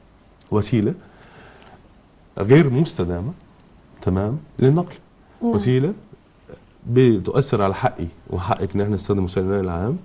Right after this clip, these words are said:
Speaker 1: ملوثه للبيئه، بتستهلك طاقه ووقود. فاحنا، آه، دي من، من، من اهم المشاكل. فيبقى عشان، آه، الخص اللي انا قلته،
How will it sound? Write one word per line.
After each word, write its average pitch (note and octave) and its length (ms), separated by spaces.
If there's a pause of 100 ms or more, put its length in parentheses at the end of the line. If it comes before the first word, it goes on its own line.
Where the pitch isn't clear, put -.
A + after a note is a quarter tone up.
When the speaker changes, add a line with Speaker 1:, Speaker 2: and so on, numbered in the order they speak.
(380)
Speaker 1:
ملوثه G#2 520 (160)
للبيئه، G2 520 (420)
بتستهلك A#2+ 520 (200)
طاقه G#2+ 460
ووقود. G#2 520 (440)
فاحنا، D3+ 460 (280)
آه، F#2 540
دي C3+ 180
من، A2+ 380
من، G2 340
من F#2 80
اهم A2 140
المشاكل. G2+ 340
فيبقى F#2+ 500
عشان، G2+ 280 (180)
آه، F#2 200
الخص B2 380
اللي A#2+ 100
انا E2 80
قلته، A2 240